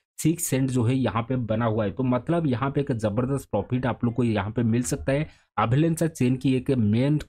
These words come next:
कॉइन यहाँ पे मीम कैटेगरी के अंदर यहाँ पे माना जाता है। इसके ऊपर बहुत बार भी आप लोग को यहाँ पे वीडियो दिया है, बहुत सारे बड़े बड़े एक्सचेंज के ऊपर ये already यहाँ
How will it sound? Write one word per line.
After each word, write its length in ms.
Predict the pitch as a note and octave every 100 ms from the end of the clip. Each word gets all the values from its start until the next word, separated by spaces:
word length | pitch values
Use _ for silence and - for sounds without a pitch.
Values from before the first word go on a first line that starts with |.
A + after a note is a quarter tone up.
| -
कॉइन 280 | A2+ C3 B2+
यहाँ 200 | G2+ A#2
पे 220 | C3 C#3
मीम 320 | C3 A2+ C#3+
कैटेगरी 480 | C#3+ A#2 G#2+ A#2+ B2
के 120 | A#2+
अंदर 220 | A2+ A2 A#2
यहाँ 200 | A2+ A2
पे 120 | B2
माना 260 | G#2+ G#2 C3+
जाता 260 | C3+ C3
है। 120 | C#3+ - - _
इसके 220 | D3 -
ऊपर 220 | E3+ E3+ D#3+
बहुत 280 | A#2 G#2+ D3
बार 220 | C#3 C3+ B2
भी 140 | C#3
आप 200 | A#2 G#2+
लोग 100 | A#2+
को 120 | C3
यहाँ 260 | A#2+ G2 A2+
पे 120 | B2
वीडियो 300 | G#2+ G#2+ B2+
दिया 180 | A#2+ A2+
है, 100 | A#2+
बहुत 400 | G#2+ G#2 C3+ C#3
सारे 200 | B2+ C3
बड़े 220 | C3 G#2+
बड़े 220 | A2 A#2+ A#2
एक्सचेंज 360 | - - A#2
के 80 | A2+
ऊपर 300 | A2+ A#2+ B2+ C#3+ - _
ये 160 | B2 C#3+
already 420 | - A2+ A2+ B2
यहाँ 260 | C3+ G2+